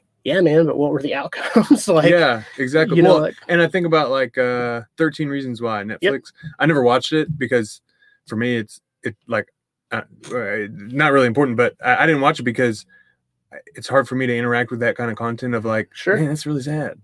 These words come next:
Speaker 1: Yeah.
Speaker 2: don't wanna do that,"
Speaker 1: Yeah.
Speaker 2: you know? So, but at the same time, it's kind of the same thing, right? It's like m-, one to many mass media,
Speaker 1: Uh-huh.
Speaker 2: here's a dramatic story,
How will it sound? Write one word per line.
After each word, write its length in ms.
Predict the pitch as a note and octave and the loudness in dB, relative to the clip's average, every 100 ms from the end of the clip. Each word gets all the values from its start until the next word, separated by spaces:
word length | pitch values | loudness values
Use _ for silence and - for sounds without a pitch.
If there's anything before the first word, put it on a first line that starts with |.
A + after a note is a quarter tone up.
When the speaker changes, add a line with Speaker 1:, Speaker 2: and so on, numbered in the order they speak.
| - | 0
Speaker 1:
Yeah. 160 | E3+ | 2
Speaker 2:
don't 80 | B3+ | 2
wanna 140 | E3+ | 0
do 100 | B2+ D3 | -4 -6
that," 200 | G2+ - | -8 -8
Speaker 1:
Yeah. 80 | - | -2
Speaker 2:
you 40 | B2+ | -2
know? 160 | B2+ D3 | -2 2
So, 240 | C3+ A#2 - - _ | 4 4 0 -20 _
but 180 | B2 D#3 | 2 4
at 80 | D3 | 4
the 80 | C3+ | 0
same 220 | E3 D#3 | 0 2
time, 240 | F#3 D3 | 2 2
it's 140 | C3+ - | 0 0
kind 220 | F#3+ E3+ | 2 2
of 60 | |
the 80 | B2+ | -2
same 260 | A#2+ E3+ A#2+ | -2 -2 0
thing, 220 | E3+ G#3 | 0 0
right? 220 | A#2 F3 | 0 2
It's 140 | B2 C3 | 0 2
like 180 | A#2+ - _ _ _ _ _ | 0 -2 _ _ _ _ _
m-, 220 | - A2+ A2 _ | -18 -16 -16 _
one 440 | A2 A2+ D3 E3+ | -12 -2 0 2
to 80 | D#3+ | 2
many 380 | C3+ D#3+ D#3+ D#3 | 2 2 2 2
mass 560 | B2+ C3 D3 D3 - - | 2 2 2 0 -10 -12
media, 640 | B2 C#3+ D#3 D3+ C#3+ C#3 | -6 -4 2 4 8 6
Speaker 1:
Uh-huh. 160 | C3 C3 | 6 2
Speaker 2:
here's 160 | D3+ C#3+ | 0 2
a 80 | B2 | -2
dramatic 440 | C3+ C3+ C#3 A#2 | -2 0 0 -2
story, 480 | - D#3+ D#3+ C3+ | -2 0 2 2